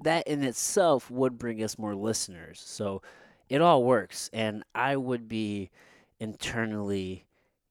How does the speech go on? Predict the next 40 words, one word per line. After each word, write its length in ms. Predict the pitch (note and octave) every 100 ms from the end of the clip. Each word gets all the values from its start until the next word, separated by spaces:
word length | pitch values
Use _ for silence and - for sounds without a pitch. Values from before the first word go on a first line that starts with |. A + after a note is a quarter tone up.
| _
eternally 880 | G#2 G2 - C#3+ C#3 A#2 G2+ F#2+ F#2
grateful 580 | - F#2 F#2+ - F#2 F2+
for 160 | - G2+
you 240 | F#2+ F#2
guys 340 | F2+ E2+ E2+ E2+
doing 360 | F#2+ F2 F2
that. 220 | E2+ E2
So 180 | - G2+
please 480 | - - D#3+ C#3+ C3+
help 240 | C3 A2+
us 160 | A2+ G#2
grow 260 | - G2+ G2
this 220 | F#2+ -
thing. 180 | G#2 F#2
I 60 |
can't 260 | F2+ A#2 G#2+
do 120 | G#2
this 160 | G2 -
without 360 | F#2+ F#2+ -
you, 160 | G2+ F#2+
and 260 | F#2+ F#2
I 140 | - G2+
just 240 | G2+ G2
love 380 | G2+ A#2 A#2 A#2
you 180 | A2+ A2
guys 300 | G#2+ G#2 G2+
that 100 | G2
have 80 | G2
been 180 | F#2 F#2+
rocking 380 | G#2 G#2+ A2+ G2+
and 160 | G2
rolling. 440 | A#2 B2+ B2+ B2 B2 - - -
Thank 420 | - - D3 D3
you 140 | C#3+ C3
for 240 | - A2+
listening 360 | G#2+ A2 - G#2+
to 120 | -
the 80 | G#2
show. 500 | - A2+ G2+ G#2 G2
Um, 560 | G2 F#2+ F#2 F2+ F2+